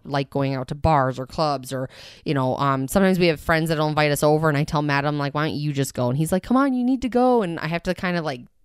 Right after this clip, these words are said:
ta-, talk myself into going 'cause I'm like, "You really should, 'cause you shouldn't just sit at home when you could be out having fun," and stuff like that. So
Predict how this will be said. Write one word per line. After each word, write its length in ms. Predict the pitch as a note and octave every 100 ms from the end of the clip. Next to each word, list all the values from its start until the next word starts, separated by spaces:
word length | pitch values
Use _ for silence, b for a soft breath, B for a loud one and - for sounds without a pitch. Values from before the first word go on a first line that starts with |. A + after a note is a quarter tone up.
| _
ta-, 260 | - E3 D#3+
talk 220 | F3+ E3+ F#3
myself 320 | F3+ E3+ D3+
into 260 | - D#3 D#3+
going 320 | D3+ D#3 D3
'cause 100 | C#3+
I'm 60 | D3
like, 140 | C#3+
"You 100 | D3+
really 320 | D3+ F#3+ G3
should, 500 | F3 - F#3 C3 C#3+ D#3 B B
'cause 180 | - D#3+
you 160 | D#3+ D#3+
shouldn't 320 | - G#3 G3
just 240 | G3 -
sit 160 | - F3
at 180 | E3 -
home 300 | F#3 E3 D#3
when 100 | D#3
you 120 | C#3+
could 240 | - G3+
be 120 | E3+
out 240 | - D#3+ D#3
having 240 | E3+ D#3
fun," 420 | D3 D#3+ C#3+ C#3 A2
and 100 | C3+
stuff 140 | C#3
like 100 | C3
that. 300 | - - -
So 240 | D#3+ C#3+